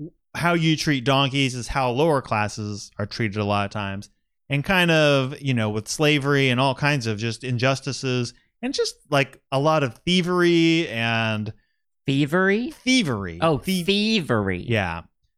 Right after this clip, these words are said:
Speaker 1: Um, and, and, you know, one of the themes, like, after he gets turned into a donkey, he, like, gets sold, you know, a bunch of times and gets forced to do certain things.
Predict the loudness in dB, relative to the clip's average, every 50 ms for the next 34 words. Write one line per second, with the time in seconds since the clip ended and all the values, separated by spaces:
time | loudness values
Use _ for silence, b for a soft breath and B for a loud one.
0 | _ _ _ _ _ _ _ -4 -2 -2 0 -2 -2 -2 -4 -4 -6 -6 -6 -6
1 | -4 -4 -4 -4 -6 -6 -4 -4 -2 -2 -2 -4 -6 -8 -12 _ _ _ _ _
2 | _ _ _ -2 0 2 2 4 4 4 4 4 2 0 2 2 2 2 2 2
3 | 2 0 0 0 -2 -8 -6 -4 -2 -2 -2 0 0 2 2 2 2 0 0 0
4 | 0 0 2 2 2 2 2 2 2 2 0 -2 -6 -4 -2 0 0 0 0 0
5 | -2 -2 -6 -10 _ _ _ _ _ _ _ _ -4 -4 -4 -2 -4 0 0 2
6 | 2 0 -2 -6 -10 -16 -18 _ _ _ -4 -2 -2 -2 0 0 0 0 0 -2
7 | -4 -4 -2 -2 0 0 0 0 0 0 -2 -2 -4 -2 -2 -2 -4 -4 -10 -6
8 | _ 0 2 2 0 -2 -6 -4 -2 0 2 2 0 0 -2 -2 -2 -2 -4 -4
9 | -2 -2 -2 0 0 -2 -4 -6 -8 -10